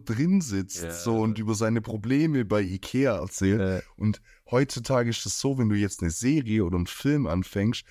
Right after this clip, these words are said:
Speaker 1: dann muss der dich auch in den ersten zwei Minuten catchen, sonst machst du
Speaker 2: Ja.
Speaker 1: den aus.
Speaker 2: Ja, voll. Ja. Ja,
Speaker 1: Und,
Speaker 2: und, aber ganz
Speaker 1: und
Speaker 2: ehrlich, und jetzt weitergesponnen, das ist jetzt bei uns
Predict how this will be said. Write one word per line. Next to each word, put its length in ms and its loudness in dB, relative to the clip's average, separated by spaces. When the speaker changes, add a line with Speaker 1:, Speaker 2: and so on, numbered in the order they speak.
Speaker 1:
dann 160 0
muss 240 0
der 140 0
dich 200 -2
auch 160 -2
in 100 2
den 160 2
ersten 360 -6
zwei 260 0
Minuten 400 -2
catchen, 440 -2
sonst 280 0
machst 280 -2
du 40 -2
Speaker 2:
Ja. 60 -2
Speaker 1:
den 140 2
aus. 560 -4
Speaker 2:
Ja, 380 2
voll. 280 -2
Ja. 240 0
Ja, 140 4
Speaker 1:
Und, 120 4
Speaker 2:
und, 120 -4
aber 220 2
ganz 160 0
Speaker 1:
und 40 2
Speaker 2:
ehrlich, 280 0
und 160 0
jetzt 280 -6
weitergesponnen, 920 0
das 100 0
ist 60 -2
jetzt 160 2
bei 80 4
uns 160 4